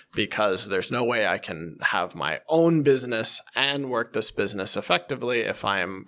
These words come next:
constantly on the road." And so when he was actually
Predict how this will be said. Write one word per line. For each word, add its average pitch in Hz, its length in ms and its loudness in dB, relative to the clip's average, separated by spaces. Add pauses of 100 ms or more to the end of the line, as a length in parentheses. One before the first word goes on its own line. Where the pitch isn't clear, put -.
constantly 87 720 -4
on 64 240 -4
the 80 100 0
road." - 400 0 (540)
And 107 220 -2
so 98 340 4
when 139 340 2
he 117 340 -2
was 95 240 -2
actually 90 540 -2